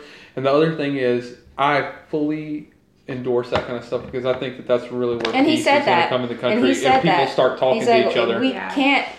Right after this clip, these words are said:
Speaker 2: just back down from, um, discussions
Speaker 1: Discussions
Speaker 2: and,
Speaker 1: on
Speaker 2: um,
Speaker 1: these
Speaker 2: debates
Speaker 1: things.
Speaker 2: on this stuff. How are you gonna know my side of the story
Speaker 1: Yep.
Speaker 2: if you don't, if we don't talk about it?"
Speaker 1: Yep.
Speaker 2: So.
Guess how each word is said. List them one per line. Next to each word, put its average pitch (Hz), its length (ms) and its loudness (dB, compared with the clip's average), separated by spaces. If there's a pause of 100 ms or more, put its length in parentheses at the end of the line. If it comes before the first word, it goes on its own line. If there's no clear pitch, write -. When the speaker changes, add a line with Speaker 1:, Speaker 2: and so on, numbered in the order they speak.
Speaker 2:
just 208 340 -6
back 202 300 2
down 196 300 0
from, 180 320 -6
um, 165 600 -6 (300)
discussions 185 640 -2
Speaker 1:
Discussions 151 380 0
Speaker 2:
and, - 80 0
Speaker 1:
on 127 120 0
Speaker 2:
um, 175 140 0
Speaker 1:
these 180 80 2
Speaker 2:
debates 202 320 2
Speaker 1:
things. - 40 -6
Speaker 2:
on 180 280 -2
this 170 140 -4
stuff. 202 380 2
How 220 200 2
are 214 80 4
you - 60 0
gonna 202 240 0
know 214 220 4
my 185 180 2
side 175 320 0
of 160 80 0
the - 40 -4
story 220 440 2
Speaker 1:
Yep. 135 180 -2 (140)
Speaker 2:
if 190 140 -6
you 208 120 0
don't, - 120 -2
if 196 120 -2
we 208 100 2
don't 170 200 0
talk 226 200 -4
about - 240 -6
it?" - 160 -8
Speaker 1:
Yep. 127 240 -2 (320)
Speaker 2:
So. 170 360 -6